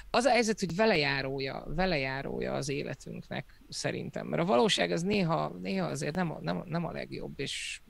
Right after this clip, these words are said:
olyan bele vagyunk kényszerítve a munkában, meg a magánéletünkbe töltött idő nagy részében, de szerintem az nem egy ördögtől való dolog, hogy,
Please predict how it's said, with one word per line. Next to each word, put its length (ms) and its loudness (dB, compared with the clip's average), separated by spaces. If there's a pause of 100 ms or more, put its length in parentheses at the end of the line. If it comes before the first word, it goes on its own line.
(120)
olyan 220 0
bele 160 2
vagyunk 280 -4
kényszerítve 800 -2
a 320 0
munkában, 600 -2
meg 220 -4
a 140 -2
magánéletünkbe 720 -2
töltött 400 -6
idő 180 -4
nagy 200 -6
részében, 460 -2 (560)
de 500 0
szerintem 460 -2
az 260 -2
nem 140 0
egy 120 -2
ördögtől 600 -6
való 300 -6
dolog, 320 -8
hogy, 180 -6